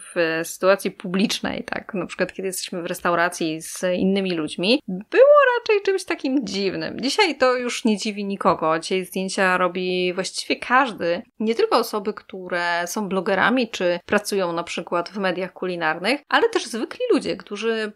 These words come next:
mm, po pierwsze mogą wrzucić takie zdjęcie na Instagram, ale też nie muszą, mogą po prostu je sobie trzymać w telefonie.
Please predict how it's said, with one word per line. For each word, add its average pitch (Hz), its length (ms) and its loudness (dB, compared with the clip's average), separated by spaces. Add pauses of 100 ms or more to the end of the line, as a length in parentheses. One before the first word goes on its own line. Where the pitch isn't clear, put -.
mm, 214 320 -6
po 254 100 -10
pierwsze 466 340 0
mogą 220 560 0 (240)
wrzucić 226 540 2
takie - 220 -4
zdjęcie 190 300 -6
na 190 100 -2
Instagram, 190 500 0
ale 196 160 4
też - 180 -6
nie 302 80 4 (120)
muszą, 240 240 4
mogą 196 280 -2
po 240 80 -8
prostu - 360 -4
je 233 120 4
sobie 220 240 0
trzymać 196 520 0 (380)
w - 60 -20
telefonie. 175 640 0